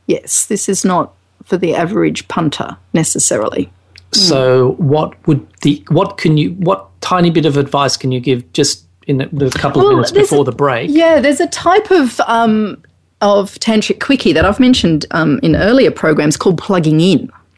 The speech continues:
Speaker 1: right? And that's when a couple just lie together and the penis goes slowly into the vagina and they just lie there together. And that's it. It's really nice to do, um, from a spoon position.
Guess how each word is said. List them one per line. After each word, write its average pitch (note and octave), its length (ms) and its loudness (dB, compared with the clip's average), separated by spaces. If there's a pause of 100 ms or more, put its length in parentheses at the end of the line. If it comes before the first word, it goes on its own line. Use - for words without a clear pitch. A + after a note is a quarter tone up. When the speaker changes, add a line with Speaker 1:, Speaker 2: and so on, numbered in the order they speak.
(120)
Speaker 1:
right? - 300 -4 (320)
And A#3+ 180 4
that's D#4 220 0
when E4 120 0
a D4+ 60 0
couple A#3 340 -2
just F#3 260 -4
lie G3 180 0
together E3 480 -4 (680)
and F#3+ 520 -2
the G3 160 0
penis - 800 0 (220)
goes F3+ 300 2
slowly G#3 920 2 (380)
into G3+ 600 2
the D#3 120 -2
vagina - 580 -2 (320)
and A3 120 4
they B3 80 6
just B3+ 200 2
lie F#3+ 260 4
there G#3 140 2
together. - 400 -4 (1400)
And A3 140 6
that's - 240 2
it. - 400 0 (400)
It's A3 160 2
really A#3 180 4
nice G3 260 0
to G#3 100 -6
do, F#3 400 4
um, F3 360 -2
from F3+ 220 -2
a F3 40 0
spoon A3 340 4
position. C4 500 -2